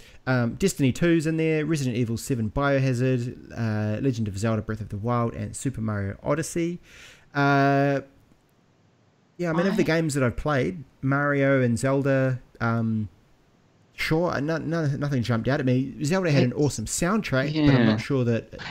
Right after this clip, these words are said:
Speaker 2: It's
Speaker 1: yeah.
Speaker 2: bizarre that they have best music and best audio design as different categories if they're gonna put a game like Destiny two in best audio design, which only had a soundtrack. It didn't have audio design, it had music.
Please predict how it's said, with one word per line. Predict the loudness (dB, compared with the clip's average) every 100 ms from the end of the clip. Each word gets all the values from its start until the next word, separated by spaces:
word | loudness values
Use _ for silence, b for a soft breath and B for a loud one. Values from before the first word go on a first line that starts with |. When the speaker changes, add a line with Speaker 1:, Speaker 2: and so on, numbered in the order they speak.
| B
Speaker 2:
It's | 6 8 10
Speaker 1:
yeah. |
Speaker 2:
bizarre | 8 10 10 10 10 10
that | 6 8
they | 6
have | 8 6 6 4
best | 4 4 2
music | 4 4 4 2 2
and | 2 4
best | 2 4
audio | 6 6 6
design | 4 6 6 6
as | 2
different | 0 0 2
categories | 4 6 6 6 4 4
if | 2 4
they're | 6
gonna | 6 4
put | 2
a |
game | 6 8 8
like | 6 4
Destiny | 2 2 2 2
two | 4 6 8
in |
best | 6 6 6
audio | 6 6
design, | 6 4 6 6 4
which | 2 4 6
only | 8 8 6
had | 2
a | 0
soundtrack. | 0 2 0 -4 -8 -10 _ -10
It | 4
didn't | 6 6
have | 6 4
audio | 2 0 -2
design, | -6 -6 -4
it | -4
had | -4 0
music. | 0 0 -4 -12